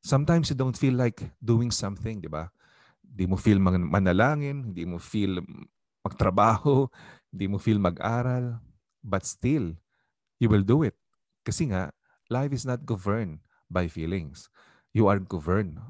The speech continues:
of doing what is right. And what is right pagdating sa pagmamahal? Kahit na mahal pa yan, kahit na it will cost you, you need to do what is right. Jesus invites us, no,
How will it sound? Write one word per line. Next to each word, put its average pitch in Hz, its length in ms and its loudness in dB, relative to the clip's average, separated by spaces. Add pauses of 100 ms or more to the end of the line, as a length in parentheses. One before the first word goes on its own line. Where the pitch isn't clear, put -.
(280)
of - 80 -4 (160)
doing 98 400 2 (480)
what 92 160 -2
is - 160 -8
right. 78 240 -6 (480)
And 117 240 -4 (160)
what 160 320 -2 (160)
is 120 320 -4 (160)
right 98 400 -2
pagdating 90 400 -8
sa 92 80 -4
pagmamahal? 76 640 -8 (500)
Kahit 90 320 0
na 107 80 -2
mahal 120 320 0
pa 175 160 -2
yan, 147 320 -6 (400)
kahit 92 240 -2
na 117 80 -2
it - 160 -4
will 151 160 -2
cost - 400 -2
you, 90 160 -6 (480)
you - 80 -8
need 113 160 0
to 90 160 -2
do 95 240 0 (560)
what 80 320 -8
is 71 160 -8
right. 71 240 -12 (960)
Jesus 156 440 2
invites 98 560 0
us, 78 280 -8
no, 78 160 -10